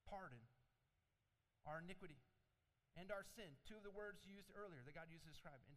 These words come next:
take us for your inheritance. Allow us presence permanently.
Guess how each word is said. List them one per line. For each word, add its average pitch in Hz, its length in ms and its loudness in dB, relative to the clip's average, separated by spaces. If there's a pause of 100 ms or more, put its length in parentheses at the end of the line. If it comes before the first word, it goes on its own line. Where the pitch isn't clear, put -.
(120)
take 185 240 0
us 147 160 -4 (560)
for 151 80 0
your 156 480 0 (320)
inheritance. 120 640 -2 (2000)
Allow 196 400 8
us 226 240 8
presence 254 720 2 (1500)
permanently. 131 720 2